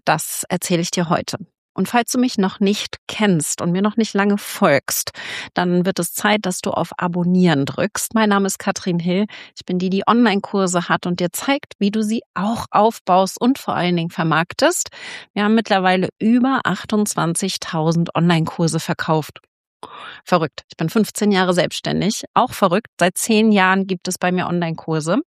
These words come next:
Und wir haben jetzt zehn Millionen Umsatz mit diesen Online-Kursen gemacht. Und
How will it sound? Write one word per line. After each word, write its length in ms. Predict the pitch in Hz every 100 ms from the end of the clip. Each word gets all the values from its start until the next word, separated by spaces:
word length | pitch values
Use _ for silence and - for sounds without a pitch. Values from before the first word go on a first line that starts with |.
| _ _ _ _ _ _ _ _
Und 480 | 196 196 190 190 180
wir 120 | 170 175
haben 120 | 202
jetzt 360 | 185 - -
zehn 600 | - - 202 214 220 220 -
Millionen 720 | 165 160 165 170 175 175 185 -
Umsatz 640 | - 185 180 170 - - - - - - -
mit 140 | 196 -
diesen 300 | 190 190 180
Online-Kursen 640 | - 156 156 - 151 151 151
gemacht. 400 | - - - -
Und 180 | 180